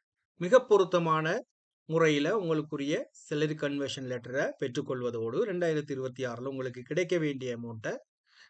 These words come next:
மிக தெளிவாக அறிந்து கொள்ளலாம். எனவே இது போதுமான விளக்கம் என்று நான் நினைக்கின்றேன்.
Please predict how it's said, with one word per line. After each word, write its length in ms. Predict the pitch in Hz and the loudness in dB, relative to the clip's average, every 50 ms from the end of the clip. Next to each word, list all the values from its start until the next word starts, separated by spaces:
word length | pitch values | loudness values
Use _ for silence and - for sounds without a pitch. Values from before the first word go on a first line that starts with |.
| _ - | _ 0
மிக 160 | 165 190 240 | 2 2 4
தெளிவாக 460 | 233 - 170 143 135 123 123 - 214 | 4 4 4 4 2 0 0 0 0
அறிந்து 220 | 226 185 156 123 | 0 0 -2 -2
கொள்ளலாம். 340 | 101 101 - - - - _ _ _ _ _ - | -4 -8 -10 -14 -18 -20 _ _ _ _ _ -4
எனவே 240 | 160 170 196 226 254 240 | 0 4 8 8 8 8
இது 140 | 214 190 233 240 240 | 6 4 2 0 0
போதுமான 480 | - 175 190 208 202 214 208 202 202 196 196 | 4 6 8 8 10 8 6 6 4 4 4
விளக்கம் 360 | 180 175 170 165 170 165 160 | 4 4 2 2 2 0 0
என்று 160 | 156 151 151 | 0 0 0
நான் 200 | 143 143 139 139 | 0 -2 -2 0
நினைக்கின்றேன். 580 | 139 139 143 139 - 147 143 139 147 165 220 247 | 0 0 -2 -2 -2 -4 -2 2 2 2 2 2